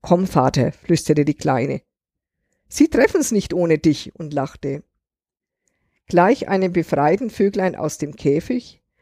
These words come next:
schwang sich das zwitschernde Gelächter selig in die Luft.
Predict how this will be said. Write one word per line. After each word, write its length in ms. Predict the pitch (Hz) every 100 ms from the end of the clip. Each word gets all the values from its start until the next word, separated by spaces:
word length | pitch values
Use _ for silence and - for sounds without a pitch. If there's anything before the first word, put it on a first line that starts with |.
| _
schwang 360 | - - 185 269
sich 240 | - 254
das 280 | 262 277 -
zwitschernde 500 | 240 240 - 208 185
Gelächter 680 | 175 123 165 - - 208 226 _ _ _ _ _ _ _ _ -
selig 500 | - 202 226 240 -
in 180 | 170
die 80 | 185
Luft. 420 | 185 139 - -